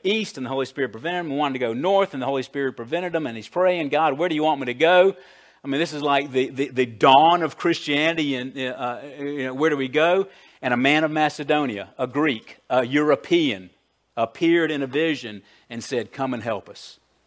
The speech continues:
Come and help us. Come and help us." So he knew he had to go to Macedonia. What's beautiful in the history of our own country, that's actually the motto of the state of Massachusetts, founded by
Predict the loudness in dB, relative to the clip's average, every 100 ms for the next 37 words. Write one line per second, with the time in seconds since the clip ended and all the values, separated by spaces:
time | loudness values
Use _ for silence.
0 | _ -4 -2 -2 -6 -8 -16 -20 -20 _
1 | _ -8 -8 -8 -12 -16 _ -20 -20 _
2 | _ _ _ -8 2 2 4 2 0 0
3 | -2 -4 -6 -8 -10 -12 -12 -14 -20 _
4 | _ _ _ _ _ -2 0 0 2 2
5 | 2 -4 -4 -4 -2 2 2 2 -2 -4
6 | -6 -6 -6 -2 -2 -2 -2 0 -2 -6
7 | -6 -6 -6 2 4 4 2 0 -4 -8
8 | -6 -4 -4 -6 -6 -6 -8 -14 -12 -12
9 | -12 -16 -16 -6 -4 -2 -2 -4 -2 0
10 | 0